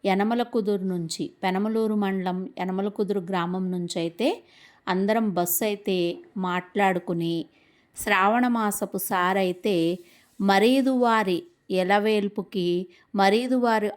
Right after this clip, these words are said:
ఆడపడుచులందరూ కూడా శ్రావణ మాసం సారి అయితే తీసుకువెళ్ళడం జరిగింది. ఈ మరీదువారి ఎలవేల్పు అంటే ఏంటంటే, ఆ, అందరికీ తెలుసో లేదో తెలియదు కానీ, మనకి, ఆ, మన,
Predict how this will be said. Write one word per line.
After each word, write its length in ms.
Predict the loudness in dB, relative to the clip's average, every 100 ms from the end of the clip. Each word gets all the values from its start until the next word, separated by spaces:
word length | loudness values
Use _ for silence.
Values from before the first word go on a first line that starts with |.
| 0
ఆడపడుచులందరూ 1120 | 2 2 2 0 -2 -6 -4 -4 -2 -2 -2
కూడా 560 | -4 -6 -4 -4 -6 -8 _ _
శ్రావణ 440 | -6 0 2 2 -2
మాసం 480 | -4 -4 -4 -8 -8
సారి 500 | -4 -2 0 0 0
అయితే 320 | -2 -4 -6
తీసుకువెళ్ళడం 840 | -4 -6 -6 -6 -6 -4 -4 -4
జరిగింది. 580 | -4 -4 -6 -6 -8 -10 _ _ _ _ _ -6
ఈ 480 | 0 2 2 0 -4 -2
మరీదువారి 800 | 2 4 6 4 4 4 4 2
ఎలవేల్పు 680 | 0 0 2 2 0 0 0
అంటే 400 | 2 0 0 0
ఏంటంటే, 720 | 0 -2 -2 -2 -2 -2 -4 _ _ _ -20 _ -4
ఆ, 280 | -2 -2 0
అందరికీ 500 | 0 2 4 4 2
తెలుసో 480 | 0 -2 -2 -2 0
లేదో 320 | 0 0 0
తెలియదు 460 | -2 -2 -2 -2 -2
కానీ, 420 | -4 -2 -2 -2 -4 _ _ _
మనకి, 760 | -4 0 0 -2 -2 0 0 -2 -8 -20 -20 -20 -4
ఆ, 300 | 0 0 0 -4 -4 -2
మన, 400 | 2 2 2